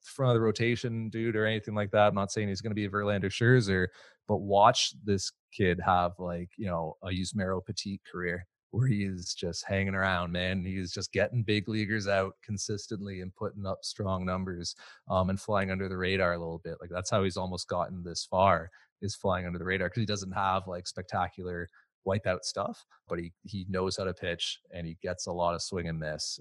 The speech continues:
And, uh, you know, like, even just talking to some of the guys at the, who are at the alt site who faced him, and they're like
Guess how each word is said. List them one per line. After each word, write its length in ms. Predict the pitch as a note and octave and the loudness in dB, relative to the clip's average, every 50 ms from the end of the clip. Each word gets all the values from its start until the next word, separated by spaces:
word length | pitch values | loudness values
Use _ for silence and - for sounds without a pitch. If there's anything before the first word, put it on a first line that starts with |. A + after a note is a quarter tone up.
| - | -12
And, 400 | - G2+ F2 E2+ D#2+ D#2+ E2 D#2 | -10 -8 -8 -6 -6 -6 -6 -6
uh, 380 | D#2 D2+ D2+ D#2 D2+ D#2 D2 D2 - - | -6 -8 -8 -8 -8 -10 -12 -12 -14 -14
you 80 | F#2+ F2 | -14 -12
know, 220 | D2+ - D#2+ - _ _ | -12 -12 -14 -16 _ _
like, 180 | G#2+ F2+ F2 A#2 | -4 -2 0 2
even 160 | A#2+ A#2 G#2+ | 2 2 0
just 160 | G#2+ A2 - | -2 -4 -2
talking 300 | - A2+ G#2 - - G#2 | 2 2 2 2 0 -2
to 40 | - | -6
some 140 | - A2+ G#2+ | -4 -4 -2
of 60 | G2 | -2
the 60 | G2 | -2
guys 360 | F2+ F2+ F2+ F2 E2+ F2 E2 F#2+ | 0 0 2 2 0 -2 -4 -6
at 180 | E2+ E2+ - - _ | -6 -8 -8 -12 _
the, 340 | F#2+ F2+ E2 E2 E2 D#2+ D#2+ | -14 -14 -12 -12 -12 -12 -12
who 80 | - G2 | -10 -6
are 100 | F#2+ F#2+ | -4 -2
at 100 | F#2 F#2 | -2 -4
the 140 | - F#2 E2+ | -4 -6 -8
alt 200 | E2 E2 E2+ E2+ | -6 -6 -6 -4
site 320 | - - A2 F#2 F2 F#2+ - _ | -4 -2 -2 -2 -2 -4 -6 _
who 80 | - G2+ | -14 -12
faced 380 | - - F2 F2+ F#2 - - | -10 -8 -6 -4 -4 -4 -4
him, 220 | F#2 D2+ A#1+ - - - - - - _ _ - | -4 -4 -6 -8 -10 -14 -18 -20 -20 _ _ -6
and 140 | G2 F#2 | -4 -2
they're 160 | F2 F2 F2 E2 | -2 -2 -4 -4
like 400 | D#2+ - - - - - - | -6 -8 -10 -12 -14 -18 -20